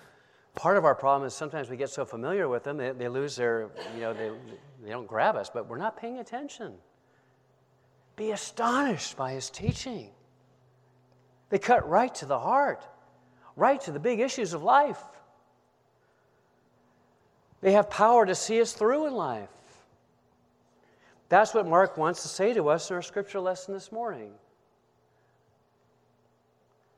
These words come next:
But he also says to us at the same time, "Be not afraid,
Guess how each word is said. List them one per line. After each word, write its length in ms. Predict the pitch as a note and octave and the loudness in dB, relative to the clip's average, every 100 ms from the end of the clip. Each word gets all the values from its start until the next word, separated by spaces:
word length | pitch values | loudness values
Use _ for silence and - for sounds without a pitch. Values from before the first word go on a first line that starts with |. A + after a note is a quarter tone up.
| _ _ _ _ _ _ | _ _ _ _ _ _
But 120 | F3+ | 4
he 80 | F#3 | 8
also 300 | G3 A#3+ A#3 | 8 8 4
says 340 | E3 F3 D#3+ - | 2 4 4 0
to 160 | D3+ C3+ | 2 6
us 260 | C3+ D#3+ | 4 2
at 60 | - | -8
the 60 | B2+ | -10
same 400 | - D#3+ F3+ G#3 | -6 -4 -4 -4
time, 560 | B2+ G2+ F#2+ A2 G#3+ G#3+ _ _ _ _ _ _ _ _ _ _ _ _ _ - | -6 -6 -6 -10 -14 -16 _ _ _ _ _ _ _ _ _ _ _ _ _ -8
"Be 220 | A#2+ G#3+ | 0 0
not 180 | A#3+ G#3+ | 2 0
afraid, 680 | G#3+ - B3 A#3 G#2 - | 0 0 0 0 -4 -8